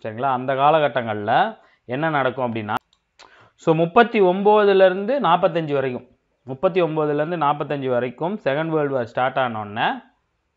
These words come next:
காங்கிரஸை கலந்தாலோசிக்காமே இங்கிலாந்து என்ன பண்ணுனா, இந்தியாவை செகண்ட் வேர்ல்டு வார்ல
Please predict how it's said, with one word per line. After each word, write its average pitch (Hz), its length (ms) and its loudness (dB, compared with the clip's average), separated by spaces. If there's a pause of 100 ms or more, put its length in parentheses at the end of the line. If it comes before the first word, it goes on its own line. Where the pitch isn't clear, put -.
(840)
காங்கிரஸை 185 580 6
கலந்தாலோசிக்காமே 147 1080 2
இங்கிலாந்து 147 460 0
என்ன 135 80 -6
பண்ணுனா, 143 540 -6
இந்தியாவை 143 560 2
செகண்ட் 147 360 -4
வேர்ல்டு 123 340 -2
வார்ல 131 520 -4